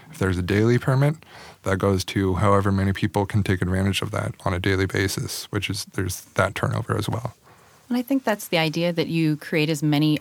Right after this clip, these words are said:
Speaker 2: options because it, it may work for you today, it may not work tomorrow. The idea is to, again, plan your commute, plan what your idea is for the week or for each day is, 'cause I don't wanna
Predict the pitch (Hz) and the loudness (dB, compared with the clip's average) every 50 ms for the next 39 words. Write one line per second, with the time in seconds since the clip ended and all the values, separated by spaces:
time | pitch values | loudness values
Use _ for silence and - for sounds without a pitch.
0 | - - _ 165 147 139 151 - - - 196 190 190 196 208 220 220 - - - | -2 -6 _ -4 -4 -4 -4 -6 -4 -2 0 0 2 2 2 0 -2 -2 -6 -6
1 | - 175 - - 175 156 151 - - - - - 67 - - - _ _ - - | -6 -4 -2 -2 -2 -2 -2 -4 -6 -8 -12 -14 -16 -16 -18 -20 _ _ -6 -4
2 | 170 160 - 185 175 170 175 165 170 135 - - - 160 151 156 151 156 147 147 | -2 0 2 2 2 4 4 2 2 0 -2 -4 -4 -4 -2 -2 0 0 0 0
3 | 147 - - - 156 156 151 151 156 123 - 151 143 - - - 156 143 143 143 | -2 -2 -4 -4 -2 0 0 0 0 -2 -4 -6 -6 -8 -8 -6 -6 -4 -4 -6
4 | 143 - - - - - - - - - - - - - - 175 170 160 160 175 | -6 -8 -8 -10 -10 -12 -14 -18 -18 -18 -18 -18 -18 -8 -2 0 2 2 2 2
5 | 190 196 196 190 - - - 190 170 156 147 143 - _ _ - 147 165 156 151 | 2 2 2 0 0 -2 0 0 2 2 0 -2 -6 _ _ -4 -2 0 2 2
6 | 156 151 - - 185 170 165 180 180 170 160 156 - - 156 147 143 - - - | 0 -2 -2 0 2 2 4 4 2 2 0 -2 -2 -2 0 0 0 0 -2 -4
7 | - 185 170 170 175 175 165 160 - - 160 147 - - 139 139 147 147 147 147 | -4 0 0 2 2 0 0 -2 -2 -2 0 0 0 -2 -4 -4 -2 -2 0 0
8 | 147 143 - - 147 139 139 139 151 156 160 156 - - 139 - - 156 147 139 | -2 -4 -4 -6 -6 -6 -4 -2 0 0 0 -2 -4 -8 -10 -8 -6 -4 -4 -4
9 | - - - 165 160 156 135 131 151 - - - 175 180 180 196 196 196 190 185 | -4 -4 -4 -2 -2 -2 -2 -4 -6 -8 -4 0 2 2 4 4 4 4 4 4
10 | 175 165 156 151 - | 4 4 2 0 -2